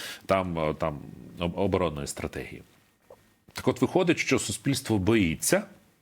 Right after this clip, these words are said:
вступити в дискусію, і реакція дуже нервова. Я у себе по, е, коментарях побачив, що багато людей відрефлексували на історію, що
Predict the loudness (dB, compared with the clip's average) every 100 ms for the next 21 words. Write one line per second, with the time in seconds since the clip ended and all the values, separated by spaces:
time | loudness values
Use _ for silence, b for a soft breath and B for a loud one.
0 | B B B B B 0 2 4 2 2
1 | 4 4 6 2 2 2 -2 0 0 0
2 | -2 0 4 4 4 2 2 4 4 4
3 | 4 4 4 2 2 2 4 2 2 2
4 | 2 0 2 2 4 4 4 4 2 2
5 | 2 0 2 2 2 2 0 0 2 2
6 | 0 2 2 2 4 4 4 4 4 4
7 | 4 4 4 4 2 2 0 0 2 4
8 | 4 2 2 2 0 2 2 4 4 4
9 | 0 0 2 4 4